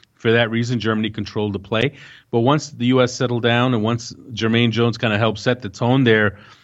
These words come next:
he sho-, I think he showed the rest of his teammates, "Look, you can't respect these guys. You gotta go after them. You gotta tackle them like everyone else, and you really gotta take the game to them." And what we saw, for me, in the last twenty-five minutes of the first half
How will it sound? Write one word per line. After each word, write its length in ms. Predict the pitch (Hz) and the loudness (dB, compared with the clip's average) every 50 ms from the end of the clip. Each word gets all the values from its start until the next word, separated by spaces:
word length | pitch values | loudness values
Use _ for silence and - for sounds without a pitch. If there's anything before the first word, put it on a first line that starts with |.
| _ _ _ | _ _ _
he 160 | - 123 120 120 | -4 0 0 0
sho-, 240 | - - - 147 | 0 0 2 2
I 80 | 135 120 | 4 2
think 180 | 123 131 127 117 | 2 0 -2 -2
he 120 | 123 127 | -2 -4
showed 320 | 117 - - 139 135 135 | -4 0 2 2 2 2
the 80 | 120 120 | 2 0
rest 240 | 117 123 120 - - | 0 0 -2 -2 -6
of 60 | 117 | -8
his 100 | 113 113 | -8 -8
teammates, 380 | - 135 156 175 156 117 98 117 | -6 -6 -4 -2 -2 -4 -2 -2
"Look, 260 | 151 185 170 - - | -2 0 -2 -2 -2
you 120 | 120 117 | -4 -4
can't 200 | 110 - 139 123 | -2 0 -2 -2
respect 340 | 131 127 - - 143 147 147 | -2 -4 -4 -2 -4 -4 -2
these 160 | - 175 139 | -4 -8 -6
guys. 260 | 127 117 98 95 87 | -4 -4 -4 -4 -4
You 100 | 98 101 | -4 -2
gotta 180 | 104 113 113 117 | -2 -2 -2 0
go 100 | 117 110 | 0 0
after 280 | 107 107 107 - - 110 | 0 0 0 -2 -6 -6
them. 200 | 117 135 202 - - - - - _ _ | -4 -4 -6 -6 -10 -18 -20 -20 _ _
You 80 | - 110 | -4 -2
gotta 160 | 117 110 107 | -2 -2 -2
tackle 440 | 107 - 123 107 107 107 107 117 120 | -2 0 0 0 0 -2 -4 -6 -4
them 100 | 123 123 | -2 -2
like 180 | 113 107 110 | -2 -2 -2
everyone 340 | 117 107 110 110 110 110 107 | -4 -4 -4 -4 -4 -2 -2
else, 220 | 113 143 185 - | -2 -2 -4 -4
and 100 | - 127 | -4 -4
you 120 | 113 113 117 | -2 0 0
really 180 | 123 123 123 | 0 2 2
gotta 200 | 117 120 110 113 | 2 0 0 0
take 200 | 113 - 123 113 | -2 -4 -4 -4
the 80 | 117 123 | -2 -4
game 220 | 113 117 120 117 | -2 -2 -2 -2
to 140 | 113 - 117 | -2 -2 0
them." 240 | 113 143 170 160 - - - - - - _ _ - | 2 2 2 0 -2 -6 -16 -20 -20 -20 _ _ 0
And 100 | 127 127 | 2 4
what 140 | 135 131 | 6 6
we 120 | 135 147 156 | 6 4 4
saw, 560 | - - - 185 180 170 143 147 156 - - | 4 2 2 4 6 6 6 4 2 -2 -6
for 160 | - - 131 127 | -6 -2 0 0
me, 380 | 147 220 247 185 151 147 131 | 2 2 2 2 2 2 0
in 140 | 123 120 123 | 0 -2 0
the 100 | 117 117 | 0 0
last 300 | 120 120 120 135 135 - | 0 2 0 0 -2 -4
twenty-five 460 | - 147 143 147 139 - 135 135 131 | -4 -4 -4 -4 -2 -2 -2 0 0
minutes 280 | 135 120 113 104 107 107 | 0 -2 -2 -2 -4 -6
of 60 | 101 | -8
the 40 | 98 | -8
first 260 | - - 120 117 - | -6 -6 -6 -4 -2
half 240 | 120 104 95 90 | -2 -2 -2 -2